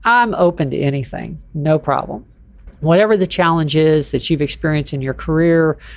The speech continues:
or job search, I'm happy to help you with. All you have to do is email us at ask mark, M A R K, at where accountants go dot com, and we'll get that out to you, and then also we'll address it on the air.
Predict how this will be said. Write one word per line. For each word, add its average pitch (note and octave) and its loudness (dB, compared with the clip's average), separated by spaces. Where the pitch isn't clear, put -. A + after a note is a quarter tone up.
or C#3 2
job C#3+ 0
search, C#3 -2
I'm C3+ -2
happy C#3+ -2
to B2+ -2
help B2+ -6
you - -8
with. - -8
All E3+ 4
you G#3 4
have G#3+ 0
to G#3 0
do F#3 2
is D#3 0
email D#3 0
us F3 0
at - -2
ask - -4
mark, C#3+ 0
M D#3+ 0
A D#3 2
R D3+ 0
K, D3 -2
at D#3+ -2
where D#3 2
accountants D#3 -2
go C#3+ 2
dot C#3+ -2
com, B2+ -4
and C3+ -2
we'll D3+ 2
get D3 0
that C#3 2
out C#3+ -2
to D3 -4
you, C#3 2
and C3 0
then C3+ -2
also C3 0
we'll C3 0
address C3 0
it C#3 -6
on C3+ -4
the C#3+ -6
air. A#2+ -8